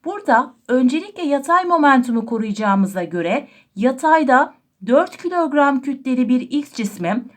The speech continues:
on metre bölü saniyelik hızla başlangıçta gelirken çarpışma sonrasında bu değer dört çarpı V x üssü çarpı kosinüs otuz yedi ifadesine eşit olmak zorundadır.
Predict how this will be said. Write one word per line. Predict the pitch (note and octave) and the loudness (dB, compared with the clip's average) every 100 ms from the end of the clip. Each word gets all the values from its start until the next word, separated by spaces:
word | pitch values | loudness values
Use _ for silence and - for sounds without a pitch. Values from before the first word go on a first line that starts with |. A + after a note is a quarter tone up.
| _ _ | _ _
on | C4 F4 F4 | 2 4 2
metre | D#4+ D#4 D4 | -2 -2 -2
bölü | C4+ C4 | -2 -2
saniyelik | C4+ C#4 C4+ C4 C4 C#4+ | 0 2 4 2 0 -2
hızla | C4+ G#3 F#3+ | 0 0 0
başlangıçta | G3 G3+ G3+ G#3 F#3+ G3 - | 2 0 0 0 0 -2 -6
gelirken | F3 G#3 A#3+ G#3 - F3 A#3+ - - _ - | -6 -2 0 -2 -2 -2 -2 -6 -18 _ -10
çarpışma | - A3 A3 A#3+ - F4 G4+ | 0 0 0 -4 -8 -8 -10
sonrasında | - D#4+ B3+ G#3 G#3+ G3 F#3 C4+ - _ _ | -2 0 2 0 0 4 4 2 0 _ _
bu | G#3 D4 F#4 | -8 -6 -4
değer | D#4 F3+ F#3+ A#3+ - _ _ F#3+ | -2 0 -2 -4 -12 _ _ -4
dört | B3+ F4+ F#4+ | 0 0 -4
çarpı | - E4 A#3 G3 G3+ F3 C4 - _ _ | -4 2 4 2 -2 -4 -4 -6 _ _
V | F#3+ A#3 | -6 -2
x | B3 A#3+ E4 - - | -2 -4 -10 -8 -8
üssü | E4 - E4+ - | -8 -6 -8 -6
çarpı | D#4 A#3+ G3+ G3+ F#3+ C#4 - _ _ | 0 2 2 0 0 0 -6 _ _
kosinüs | - F4 E4+ D#4 E4 - | -6 -6 -4 -4 -4 -6
otuz | C4 C4 D4+ D4 | -8 -6 -4 -2
yedi | C#4 C#4+ | 0 0
ifadesine | D#4+ D4+ C4+ B3+ A3+ A3+ B3 D#4 E4 _ _ - | -2 -2 2 2 0 0 0 0 -2 _ _ -10
eşit | C#4 C4+ D4 | -6 -6 -4
olmak | C4+ A#3+ A#3 D4 D#4 - | 0 2 4 2 0 -12
zorundadır. | A#3 G#3 F#3 E3 C3 | -6 -4 -2 -4 -6